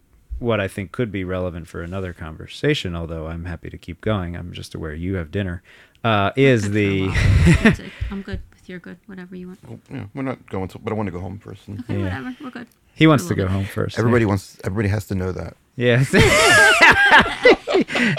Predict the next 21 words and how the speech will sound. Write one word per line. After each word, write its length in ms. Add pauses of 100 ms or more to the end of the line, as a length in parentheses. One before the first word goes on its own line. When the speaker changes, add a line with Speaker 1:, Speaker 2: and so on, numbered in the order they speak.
Speaker 1:
It's 200
good. 260
Speaker 2:
Actually, 300
Howard, 440 (220)
the 100
dog, 320 (440)
the 120
old 200
dog, 320 (160)
has 140
to 100
be 100
let 140
out. 60
Speaker 1:
Before 420
you 240
go 460
to 380
Speaker 2:
But 120
it's 100
okay. 80